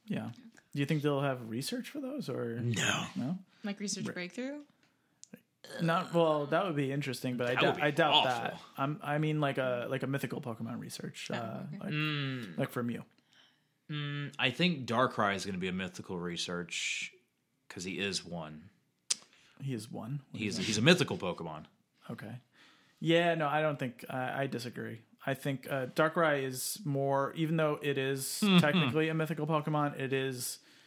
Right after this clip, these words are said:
Speaker 1: more in the same league, uh, of Deoxys and, like, the other legendary Pokemon. I think the,
Speaker 2: Okay.
Speaker 1: I think this Lake Trio, though, however, is more similar to, like,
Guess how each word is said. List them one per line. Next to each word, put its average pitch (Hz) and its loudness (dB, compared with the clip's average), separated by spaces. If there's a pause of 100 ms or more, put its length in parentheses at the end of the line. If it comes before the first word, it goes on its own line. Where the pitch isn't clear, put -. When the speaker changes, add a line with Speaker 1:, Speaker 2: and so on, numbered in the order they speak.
(340)
Speaker 1:
more 151 4
in 147 2
the 139 0
same 135 0
league, 127 0
uh, - -10
of 120 -6 (140)
Deoxys 123 0
and, 123 -6
like, 120 -6
the 127 -4
other 120 -2
legendary 120 0
Pokemon. 113 -8 (520)
I 147 0
think 139 0
the, 170 2
Speaker 2:
Okay. 147 4 (800)
Speaker 1:
I 151 4
think 143 0
this 127 -2
Lake 220 4
Trio, 127 0
though, 120 -2
however, 120 -2
is 156 2
more 135 0
similar 123 -2
to, 123 -8
like, 117 -8